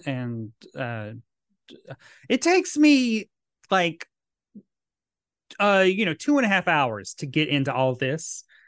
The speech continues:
So please make it worth my while, <laughs> please.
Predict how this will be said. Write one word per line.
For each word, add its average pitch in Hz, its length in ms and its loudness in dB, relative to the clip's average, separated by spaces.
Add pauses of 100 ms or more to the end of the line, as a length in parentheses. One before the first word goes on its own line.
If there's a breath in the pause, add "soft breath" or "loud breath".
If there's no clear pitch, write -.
(100)
So 165 360 2
please 214 460 -4
make 170 220 0
it 143 100 -4
worth 139 280 -2
my 127 200 -2
while, 127 680 -4 (100)
<laughs> - 80 -20
please. - 800 -6